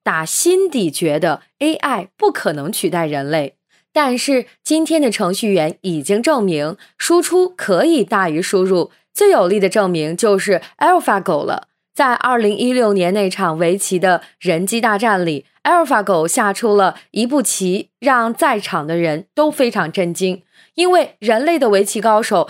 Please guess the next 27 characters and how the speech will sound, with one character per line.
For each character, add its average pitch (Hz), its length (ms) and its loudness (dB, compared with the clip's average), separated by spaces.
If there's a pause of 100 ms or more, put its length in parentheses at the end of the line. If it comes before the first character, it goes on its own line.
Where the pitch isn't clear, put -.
(140)
绝 214 220 2
对 370 160 4
不 214 140 -2
会 214 160 0
那 208 80 0
样 190 200 0
走。 175 300 -4 (260)
当 320 220 0
时 247 180 0
就 240 180 2
有 185 60 4
评 180 220 -4
论 202 160 0
员 165 180 0
觉 160 220 -2
得 175 240 -2 (160)
AlphaGo 240 560 2
出 311 220 -2
故 339 260 4
障 202 300 0
了， 156 220 -4 (200)
下 269 160 0
了 233 100 2
一 220 80 0
步 302 140 0
臭 370 260 0
棋。 170 420 -4